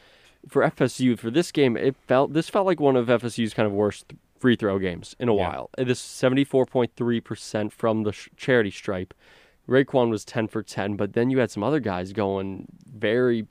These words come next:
Speaker 1: shooting very poorly from that line there. I mean, the next best guy was Malik Osborne, technically, with a three for four. Then you had Scotty Barnes, five for eight.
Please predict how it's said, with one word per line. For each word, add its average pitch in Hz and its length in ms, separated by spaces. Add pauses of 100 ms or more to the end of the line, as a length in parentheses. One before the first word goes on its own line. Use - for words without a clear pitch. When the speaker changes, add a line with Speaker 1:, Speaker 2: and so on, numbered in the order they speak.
(200)
Speaker 1:
shooting 123 360
very 107 280
poorly 95 400
from 104 260
that 95 240
line 101 300
there. 92 100
I 92 60
mean, 101 140
the 101 60
next 104 220
best - 260
guy 107 360 (580)
was 117 160
Malik 110 240
Osborne, 104 420
technically, 98 320
with 95 160
a 95 40
three 117 320
for 104 120
four. 104 500
Then 104 160
you 98 80
had 98 200
Scotty 98 240
Barnes, 110 300
five 92 260
for 80 140
eight. 123 260